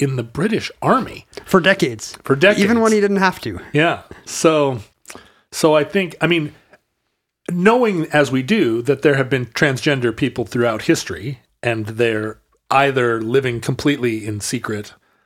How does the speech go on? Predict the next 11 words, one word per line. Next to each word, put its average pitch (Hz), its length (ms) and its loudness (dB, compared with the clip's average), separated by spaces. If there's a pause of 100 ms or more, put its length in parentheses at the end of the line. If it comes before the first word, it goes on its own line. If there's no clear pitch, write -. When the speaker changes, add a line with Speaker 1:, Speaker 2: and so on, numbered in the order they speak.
(300)
Speaker 1:
or, 110 560 0 (100)
um, 101 460 -8 (520)
living 120 260 2
completely 110 560 -2
in, 101 320 -8 (1120)
in, 98 340 -4
uh, 95 320 -12 (540)
a - 60 -2
state 101 420 -4
of, 92 340 -14
like, 92 300 -16